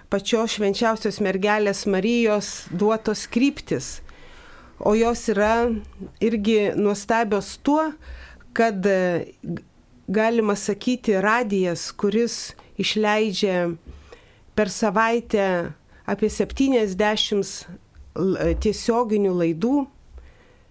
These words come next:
jisai yra absoliučiai savanorystės radijas. Darbuotojų,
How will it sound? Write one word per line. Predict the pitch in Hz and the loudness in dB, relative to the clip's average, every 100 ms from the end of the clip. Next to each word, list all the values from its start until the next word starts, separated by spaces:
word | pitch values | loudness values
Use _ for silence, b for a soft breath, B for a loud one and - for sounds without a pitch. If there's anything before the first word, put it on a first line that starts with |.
| b _ - | b _ -6
jisai | 202 - 233 240 254 - | -4 0 0 2 0 0
yra | 202 202 220 226 214 - _ _ _ | 0 0 0 0 -2 -6 _ _ _
absoliučiai | 208 220 - 208 196 - 254 | -4 -2 -2 0 0 0 0
savanorystės | - 208 208 208 214 254 - 160 - | 0 0 2 2 2 0 0 -4 -4
radijas. | 165 160 151 151 87 - - - - - b b b b b b b b b _ _ _ _ - | -2 -2 -2 -4 -6 -8 -16 -20 -20 -20 b b b b b b b b b _ _ _ _ -2
Darbuotojų, | 180 220 196 240 302 285 233 202 190 | 0 2 2 2 2 2 2 2 2